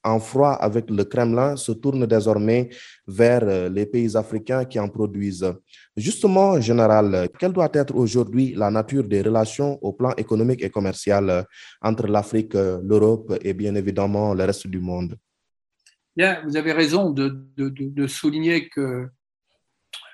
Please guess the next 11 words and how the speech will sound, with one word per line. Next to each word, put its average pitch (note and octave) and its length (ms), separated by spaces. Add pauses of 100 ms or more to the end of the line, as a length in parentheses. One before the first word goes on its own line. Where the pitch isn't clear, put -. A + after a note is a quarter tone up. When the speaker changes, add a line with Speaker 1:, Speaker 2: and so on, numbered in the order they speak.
(180)
Speaker 2:
euh, C3 420 (1120)
l'invasion C#3+ 720
d'une C3 280
partie C#3 640
de, B2+ 480
de C3 160
l'Ukraine C3+ 720 (100)
par C3+ 140
la C3 120
Russie, E3 560 (520)
euh, C#3+ 40